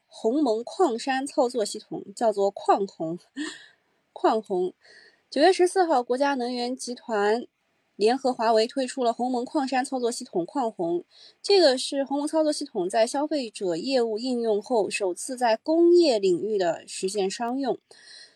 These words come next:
矿山鸿蒙啊，带来矿山领域的万物互联，打破协议、设备等的连接鸿沟，从底层为煤矿行业数字化、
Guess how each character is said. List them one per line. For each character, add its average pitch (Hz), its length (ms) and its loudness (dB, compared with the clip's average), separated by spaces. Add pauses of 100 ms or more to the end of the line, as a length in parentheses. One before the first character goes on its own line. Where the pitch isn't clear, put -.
(420)
矿 302 340 4
山 285 260 0
鸿 208 320 -4
蒙 185 180 0
啊， 190 280 -4 (560)
带 240 220 4
来 202 280 4
矿 320 320 0
山 277 240 -2
领 196 160 0
域 202 140 -2
的 175 180 0
万 202 240 2
物 196 120 2
互 196 180 -6
联， 151 380 -4
打 185 180 0
破 247 500 0
协 - 280 2
议、 294 240 2
设 262 240 2
备 214 320 0
等 180 180 0
的 170 240 -2
连 190 180 0
接 233 160 -6
鸿 202 200 -2
沟， 240 240 2
从 240 200 -6
底 196 240 -2
层 214 420 -2
为 269 280 2 (160)
煤 202 220 4
矿 262 320 0
行 175 200 -4
业 190 140 0
数 220 180 -10
字 202 140 -6
化、 208 300 -6